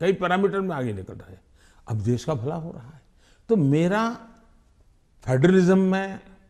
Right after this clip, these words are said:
छोटे से छोटी इकाई का भी भला हो। अब जैसे ऑप्टिकल फाइबर नेटवर्क हिंदुस्तान के हर गांव में जाना चाहिए, हम लगे हैं, पैसे लगा रहे हैं,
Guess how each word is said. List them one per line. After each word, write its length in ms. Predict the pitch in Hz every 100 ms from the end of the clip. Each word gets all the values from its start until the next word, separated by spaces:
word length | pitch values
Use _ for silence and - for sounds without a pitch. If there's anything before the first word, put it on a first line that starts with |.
| _ _ _ _ _ _ _ _ _ _ _ _ _ _ - -
छोटे 420 | - 262 240 302
से 200 | 196 277
छोटी 300 | 202 220 220
इकाई 260 | 190 180 170
का 160 | 175
भी 100 | 165
भला 260 | 123 98 107
हो। 400 | - - - - _ _ -
अब 120 | 135
जैसे 220 | 120 147
ऑप्टिकल 420 | 131 101 147 147
फाइबर 260 | 113 113 120
नेटवर्क 420 | 117 113 117 117 - - _ - -
हिंदुस्तान 560 | 254 269 - 262 262
के 60 | 247
हर 240 | 190 247 240
गांव 280 | 190 180 214
में 140 | 233
जाना 240 | 220 214 208
चाहिए, 220 | 175 147
हम 160 | 135 196
लगे 200 | 226 247
हैं, 180 | 156
पैसे 220 | 147 160 202
लगा 220 | 202 214
रहे 140 | 196
हैं, 160 | 127